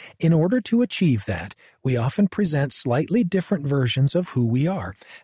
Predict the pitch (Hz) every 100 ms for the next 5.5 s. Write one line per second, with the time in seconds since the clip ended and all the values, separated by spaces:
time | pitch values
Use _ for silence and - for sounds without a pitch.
0 | - 147 - 214 262 220 170 175 208 214
1 | 113 87 87 101 175 - 127 123 156 143
2 | - 220 220 110 98 104 113 170 120 85
3 | _ _ - - - 139 135 165 - 156
4 | 131 139 220 240 95 85 - - 107 117
5 | 143 - 87 87